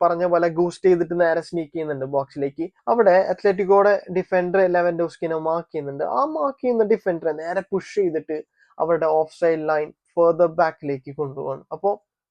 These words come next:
ഫെറാൻ ടോറസിന് അവിടെ ഓഫ് സൈഡ് ആവാനുള്ള സാധ്യതകൾ കുറഞ്ഞു. അത് തന്നെ ക്യാപിറ്റലൈസ് ചെയ്തു. ഫെറാൻ ടോറസിന്റെ ഒരു കിട്ടിലെ ഹെഡർ ആയിരുന്നു, അതിങ്ങനെ കറസ് ചെയ്തിട്ട് നേരെ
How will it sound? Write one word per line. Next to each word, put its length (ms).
ഫെറാൻ 200
ടോറസിന് 380
അവിടെ 220
ഓഫ് 140
സൈഡ് 160
ആവാനുള്ള 220
സാധ്യതകൾ 420
കുറഞ്ഞു. 340
അത് 100
തന്നെ 220
ക്യാപിറ്റലൈസ് 500
ചെയ്തു. 260
ഫെറാൻ 380
ടോറസിന്റെ 420
ഒരു 120
കിട്ടിലെ 580
ഹെഡർ 340
ആയിരുന്നു, 280
അതിങ്ങനെ 480
കറസ് 420
ചെയ്തിട്ട് 420
നേരെ 260